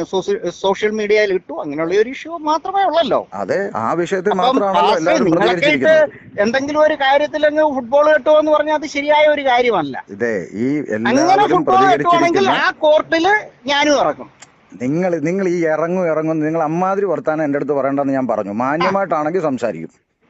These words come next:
Speaker 2: അല്ല
Speaker 1: ഞാൻ
Speaker 2: നിങ്ങൾ ഈ
Speaker 1: മാന്യമായിട്ടല്ല,
Speaker 2: ഭീഷണി
Speaker 1: ഞാൻ
Speaker 2: പരിപാടി,
Speaker 1: നിങ്ങളോട്
Speaker 2: നിങ്ങൾ ഈ
Speaker 1: സംസാരിച്ചത്
Speaker 2: ഭീഷണി
Speaker 1: മാന്യമായിട്ടാ
Speaker 2: പരിപാടി
Speaker 1: പറഞ്ഞത്.
Speaker 2: വെച്ചിട്ട് നിങ്ങൾ ഇറങ്ങുമെന്ന് പറഞ്ഞ് നിങ്ങൾ ഇറങ്ങും, നിങ്ങൾ ആരാണെന്ന് നിങ്ങൾ സ്വയം വിചാരിച്ചിരിക്കണേ?
Speaker 1: ഏ?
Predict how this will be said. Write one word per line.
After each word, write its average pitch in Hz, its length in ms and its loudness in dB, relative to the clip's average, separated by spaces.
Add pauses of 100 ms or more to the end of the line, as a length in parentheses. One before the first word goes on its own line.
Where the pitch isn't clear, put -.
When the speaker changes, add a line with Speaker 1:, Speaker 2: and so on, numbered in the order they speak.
(120)
Speaker 2:
അല്ല - 160 -2
Speaker 1:
ഞാൻ 762 100 0
Speaker 2:
നിങ്ങൾ 855 140 2
ഈ - 20 2
Speaker 1:
മാന്യമായിട്ടല്ല, 466 360 2
Speaker 2:
ഭീഷണി 226 280 0
Speaker 1:
ഞാൻ 277 120 0
Speaker 2:
പരിപാടി, 359 180 2
Speaker 1:
നിങ്ങളോട് 381 300 2
Speaker 2:
നിങ്ങൾ 320 200 -2
ഈ - 20 -4
Speaker 1:
സംസാരിച്ചത് 311 300 0
Speaker 2:
ഭീഷണി 349 200 0
Speaker 1:
മാന്യമായിട്ടാ 277 460 2
Speaker 2:
പരിപാടി 220 180 2
Speaker 1:
പറഞ്ഞത്. 202 160 0
Speaker 2:
വെച്ചിട്ട് 185 320 -2
നിങ്ങൾ 196 280 -2
ഇറങ്ങുമെന്ന് 185 400 -2
പറഞ്ഞ് 180 120 -2
നിങ്ങൾ 208 280 0
ഇറങ്ങും, 190 260 -2
നിങ്ങൾ 185 260 -2
ആരാണെന്ന് 170 600 -2
നിങ്ങൾ 151 180 0
സ്വയം 139 260 -2
വിചാരിച്ചിരിക്കണേ? 131 560 -2
Speaker 1:
ഏ? 110 40 -14